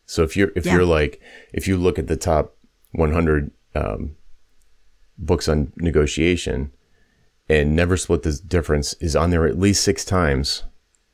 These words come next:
Speaker 1: in different formats and languages, but the cover is, the color scheme is so obvious, you can see that even in other languages, it's like, "Oh, that's, I guess I better read that one." <laughs> You know,
Speaker 2: Mm-hmm.
Speaker 1: it's an excellent
Speaker 2: Yeah.
Speaker 1: ad. If you don't,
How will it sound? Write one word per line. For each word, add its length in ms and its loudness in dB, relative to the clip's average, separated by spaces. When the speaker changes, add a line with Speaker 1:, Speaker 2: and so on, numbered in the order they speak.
Speaker 1:
in 140 0
different 300 -2
formats 380 0
and 100 -2
languages, 720 0
but 120 -2
the 80 -2
cover 380 0
is, 380 -6
the 60 -4
color 420 0
scheme 320 -4
is 140 -6
so 380 -2
obvious, 440 -2
you 60 -4
can 120 -6
see 240 -2
that 160 -2
even 200 -2
in 100 -4
other 220 -2
languages, 420 -2
it's 160 -8
like, 160 -2
"Oh, 180 2
that's, 260 -4
I 60 -4
guess 200 0
I 40 2
better 220 2
read 200 2
that 220 2
one." 380 0
<laughs> 60 -20
You 180 -2
know, 180 6
Speaker 2:
Mm-hmm. 400 4
Speaker 1:
it's 140 0
an 100 2
excellent 440 2
Speaker 2:
Yeah. 60 0
Speaker 1:
ad. 340 0
If 220 -4
you 120 2
don't, 280 0